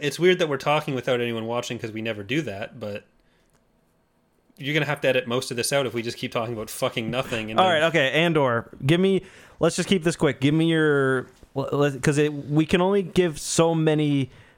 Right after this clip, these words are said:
Speaker 2: uh, details because there's a
Speaker 1: Yeah.
Speaker 2: social embargo, it was called. So,
Speaker 1: So I don't wanna
Speaker 2: give me your
Speaker 1: violate the, the review embargo by giving any, I really liked it. I don't know if I can say how much I liked it.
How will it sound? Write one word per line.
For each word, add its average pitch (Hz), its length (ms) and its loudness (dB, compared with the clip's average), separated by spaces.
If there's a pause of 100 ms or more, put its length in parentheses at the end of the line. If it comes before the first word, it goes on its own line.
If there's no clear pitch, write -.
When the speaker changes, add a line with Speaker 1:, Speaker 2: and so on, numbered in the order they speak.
(140)
Speaker 2:
uh, 117 380 2
details 113 920 0 (220)
because 123 300 0
there's 120 220 0
a 120 60 0
Speaker 1:
Yeah. 113 80 2
Speaker 2:
social 147 400 2
embargo, 117 680 0 (140)
it 123 40 0
was 120 200 0
called. - 320 -2
So, - 180 -2
Speaker 1:
So 170 200 2
I 156 100 4
don't 220 80 2
wanna 254 200 4
Speaker 2:
give 196 100 6
me 208 100 6
your 190 80 4
Speaker 1:
violate 151 380 4
the, 113 120 -6 (280)
the 117 120 -8
review 117 440 -6
embargo 143 540 -2
by 120 160 -4
giving 123 600 -4
any, 123 520 -8 (280)
I 170 100 6
really 180 300 4
liked 156 240 -2
it. 185 160 -10 (200)
I 139 80 0
don't 151 100 2
know 160 60 2
if 151 100 -2
I 143 80 2
can 135 140 -4
say 131 140 -2
how 117 140 -6
much 123 180 -6
I 131 60 -4
liked 127 240 -6
it. 151 160 -12